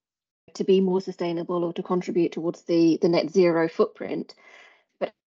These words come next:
has it really filtered down to the top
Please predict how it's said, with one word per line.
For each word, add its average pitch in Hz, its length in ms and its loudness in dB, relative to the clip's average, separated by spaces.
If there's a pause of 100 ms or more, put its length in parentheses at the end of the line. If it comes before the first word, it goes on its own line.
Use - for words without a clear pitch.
has 208 220 0
it 190 80 2 (160)
really 202 260 6
filtered 185 460 -4
down 165 420 -4
to 170 140 -4
the 180 100 -6
top - 320 -8